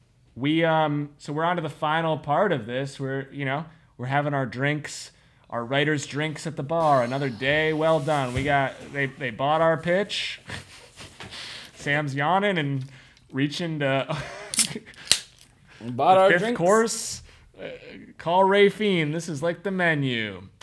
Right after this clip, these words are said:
Speaker 1: Um, but we, uh, <laughs> great bit. <laughs>
Speaker 2: Maybe we'll do the menu too next.
Speaker 1: <laughs> Maybe we will. It's, uh, we have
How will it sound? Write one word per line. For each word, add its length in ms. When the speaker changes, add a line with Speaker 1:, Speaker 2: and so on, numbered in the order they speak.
Speaker 1:
Um, 920
but 200
we, 220
uh, 300
<laughs> 160
great 380
bit. 440
<laughs> 40
Speaker 2:
Maybe 140
we'll 100
do 140
the 100
menu 360
too 360
next. 560
Speaker 1:
<laughs> 300
Maybe 540
we 60
will. 260
It's, 340
uh, 420
we 380
have 440